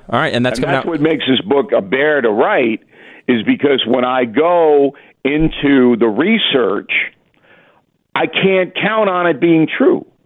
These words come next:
Speaker 2: Can I give you a fast story? Do we have to
Speaker 1: Yeah,
Speaker 2: take a break?
Speaker 1: please. Yeah, you got a couple minutes.
Speaker 2: Okay, okay. This will, I think you'll be very interested in to hear this. So, remember that, uh, headline, um, "Best Sex I Ever Had," Marla Maples?
Speaker 1: Yes, yes.
Speaker 2: The mo-, one of the most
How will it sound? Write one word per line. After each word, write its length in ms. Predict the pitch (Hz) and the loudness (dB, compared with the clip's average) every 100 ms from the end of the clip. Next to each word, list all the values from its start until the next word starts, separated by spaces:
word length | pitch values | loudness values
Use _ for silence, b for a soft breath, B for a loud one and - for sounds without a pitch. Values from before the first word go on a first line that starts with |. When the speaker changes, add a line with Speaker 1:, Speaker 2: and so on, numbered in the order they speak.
| _ _ _ B B B B | _ _ _ B B B B
Speaker 2:
Can 120 | - 151 | -2 0
I 60 | |
give 160 | 147 160 | 0 2
you 80 | 170 | 0
a 40 | |
fast 300 | 165 160 143 | 0 -2 0
story? 300 | 175 175 175 | 2 2 2
Do 60 | 156 | 2
we 140 | 135 | 4
have 120 | 131 - | 2 0
to 60 | |
Speaker 1:
Yeah, 60 | 165 | -2
Speaker 2:
take 40 | 190 | 0
a 20 | |
break? 120 | 160 | -2
Speaker 1:
please. 140 | 127 - | -2 -2
Yeah, 100 | 110 | 0
you 80 | |
got 80 | 107 | 0
a 40 | 101 | -4
couple 160 | - | -4
minutes. 220 | 98 90 | -4 -4
Speaker 2:
Okay, 160 | 135 127 - | -2 -2 -2
okay. 260 | 123 101 | -2 -2
This 220 | 92 135 143 | -2 0 2
will, 260 | 139 104 98 | 0 0 -2
I 100 | 113 | -2
think 200 | 117 101 | -2 -4
you'll 80 | 95 | -2
be 80 | 98 | -2
very 280 | 104 123 117 | 0 -2 -2
interested 320 | 92 - 80 | -6 -6 -4
in 40 | |
to 60 | 80 | -2
hear 180 | 78 73 | -2 -4
this. 140 | 60 - B B B B - | -6 -10 B B B B -2
So, 340 | - - - - B B B | 0 0 -2 -6 B B B
remember 280 | 143 175 185 | -2 0 0
that, 360 | 180 170 165 | 0 0 -2
uh, 340 | 143 143 139 127 | 0 2 2 2
headline, 680 | 151 143 151 147 147 147 | 0 0 0 0 0 0
um, 640 | 147 127 123 120 117 113 104 | 0 0 0 0 0 0 0
"Best 220 | 143 143 - | 0 -2 -2
Sex 200 | 143 - | -2 -2
I 140 | 135 | 0
Ever 220 | 135 127 127 | 0 0 -2
Had," 280 | 135 135 | 0 -2
Marla 320 | 123 123 123 123 | 0 0 2 2
Maples? 520 | 127 123 135 135 135 - 127 | 0 0 0 0 0 -2 -2
Speaker 1:
Yes, 380 | 127 170 - | -2 -2 -2
yes. 220 | 123 127 - | -2 -2 -4
Speaker 2:
The 100 | 123 | -2
mo-, 160 | 156 | 2
one 100 | 165 | 2
of 80 | 165 | 2
the 60 | |
most 120 | 151 | 0